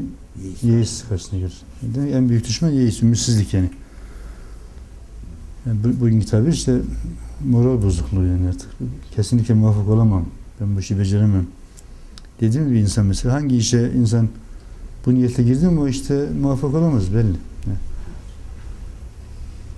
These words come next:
Speaker 2: Ümit, insanların diyor canlandıran ümittir, öldüren yeistir. Daima böyle. Ha. Pekala. Şimdi oku bakalım. Ha.
Speaker 1: Arkadaş,
Speaker 2: Hı.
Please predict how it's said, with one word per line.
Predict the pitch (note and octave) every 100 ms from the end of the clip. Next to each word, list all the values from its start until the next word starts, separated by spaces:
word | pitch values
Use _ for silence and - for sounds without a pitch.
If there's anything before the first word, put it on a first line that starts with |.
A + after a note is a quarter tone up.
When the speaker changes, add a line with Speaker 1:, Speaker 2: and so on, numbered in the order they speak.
| - C#3
Speaker 2:
Ümit, | C3 G#2
insanların | A#2 A2+ B2+ B2+ C3 B2+ B2+
diyor | B2 A2+
canlandıran | G2+ A#2 A#2+ A#2+ A2+ A#2
ümittir, | A2+ C#3 C#3 G3 E3+ - - -
öldüren | C3+ A2+ A2 D#3+ E3+ - - - - - - - -
yeistir. | A2+ A2 - - - - -
Daima | B2 G#2+ B2+ A2+
böyle. | A2 F#2
Ha. | E2+ G2 - - - - - - - - - - - -
Pekala. | B2 G2 F2 D#2 - - - - -
Şimdi | A#2+
oku | G#2+ G#2
bakalım. | G2 C3+ A#2
Ha. | G2+ - - - - - - -
Speaker 1:
Arkadaş, | - - D#3+ C#3+ D3 G3+ -
Speaker 2:
Hı. | -